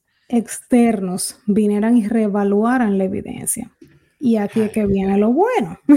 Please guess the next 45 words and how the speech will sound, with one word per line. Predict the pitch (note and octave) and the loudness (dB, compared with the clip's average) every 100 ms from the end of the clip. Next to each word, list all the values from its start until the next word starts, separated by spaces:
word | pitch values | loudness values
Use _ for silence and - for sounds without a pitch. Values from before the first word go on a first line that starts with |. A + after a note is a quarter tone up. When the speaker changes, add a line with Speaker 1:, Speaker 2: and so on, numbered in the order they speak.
| C4 D#4+ | 4 -4
Speaker 2:
Ay, | F3+ B2 | -6 -12
ay, | F2+ C#2 C#2+ | -14 -10 -10
ay, | G#1 | -4
Speaker 1:
Porque, | F#4 F4+ - C4 | -2 -2 -2 -4
Speaker 2:
ay, | - | -4
ay, | C#2+ A#3 | -8 -2
ay. | A#3 A3 | 0 2
Speaker 1:
eh, | |
la | A#3 A#3+ | 2 2
evidencia | A3+ C#4+ A4 E4+ - G3+ | 2 2 2 -2 -2 -4
fue | - - C4+ A#3+ | -4 0 0 0
reevaluada. | A3+ A3+ G#3+ G#3+ G3 F#3 F#3+ G3+ G#3 F3+ D#3+ D#3 - - | 0 0 0 0 -2 -2 0 2 2 0 -6 -8 -16 -6
<laughs> | G#3+ _ - C#4+ D4 - - - _ - | -6 _ 0 0 0 -14 -10 -10 _ -10
Eh, | - A3 A3 | -2 0 0
y | D4+ D4 | 4 4
esto | C#4 C#4 D#4 | 4 0 -2
fue | - C#4 C#4+ | 2 2 4
lo | C#4+ | 2
que | C4 | 0
se | - A#3+ | 0 2
encontró. | A3 G#3+ G#3+ - C3+ A2 _ - D3 D3 | 2 0 -8 -8 -12 -12 _ -10 -2 0
Bueno, | A#3 A3+ | 2 0
ya | A3 B3+ C#4+ | 2 0 0
dijimos | D4+ D4+ D4 | 0 0 0
lo | C4+ | 2
de | B3 | 2
la | A3+ A3 | 0 -2
huella. | - - - - | -4 -6 -8 -6
O | |
sea, | - A3 | -2 0
lo | A3 | 0
de | A3 | 0
la | G#3+ | 0
huella, | G#3+ A#3+ C4 C#4+ E4 D#4+ _ _ _ _ _ _ _ | 0 0 0 0 -4 -8 _ _ _ _ _ _ _
eh, | - A3 G#3+ G#3+ G#3 G3+ - - _ | -2 0 0 0 -2 -4 -8 -20 _
se | - - - B3+ | -8 -6 0 2
determinó | C4 C4+ C#4+ C#4 B3 A#3 | 2 0 0 2 0 0
que | A#3 | -2
primero | A#3+ A#3+ C#4 D4+ | 2 2 2 0
la | C#4 | 0
huella | A#3+ A#3 | 0 0
era | C#4 | 0
una | C4 A#3 | 2 2
huella | A3+ A3+ | 0 -2
parcial | A3+ G3+ - - G#3+ G3 F#3+ | -2 -4 -4 0 0 2 -2